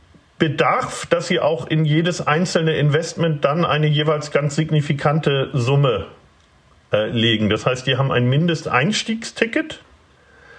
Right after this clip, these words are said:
und sie sind mit dem deutschen Namen Risikokapitalgeber eigentlich falsch benannt, weil was sie nicht mögen, ist Risiko.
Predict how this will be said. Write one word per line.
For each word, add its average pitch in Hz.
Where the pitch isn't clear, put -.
und 156
sie 165
sind 165
mit 170
dem 156
deutschen 175
Namen 165
Risikokapitalgeber 160
eigentlich 156
falsch 156
benannt, 127
weil 117
was 120
sie 131
nicht 143
mögen, 165
ist 143
Risiko. 220